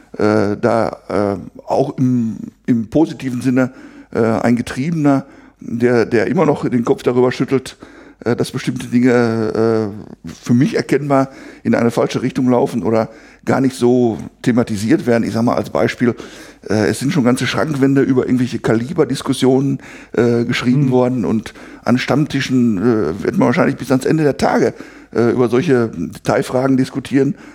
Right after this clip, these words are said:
Speaker 1: Aber wenn's dann manchmal so um so Dinge geht, die aus meiner Sicht wirklich essentiell wichtig sind, und da wird dann gar nicht drüber gesprochen, da finden gar keine Diskussionen statt,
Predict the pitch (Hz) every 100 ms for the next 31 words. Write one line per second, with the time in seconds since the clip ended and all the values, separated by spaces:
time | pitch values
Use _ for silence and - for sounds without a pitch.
0 | - - 113 120 - 117 120 175 131 123
1 | 131 123 120 135 120 117 123 104 104 117
2 | 131 131 - 131 117 - - - - -
3 | - - _ _ _ _ _ _ _ _
4 | _ - 135 - 160 147 143 123 170 -
5 | 113 101 110 165 - - - - - _
6 | _ _ _ _ - - 113 113 120 120
7 | 123 113 165 - 101 101 - - 160 110
8 | 127 151 180 143 110 120 107 113 135 120
9 | 117 -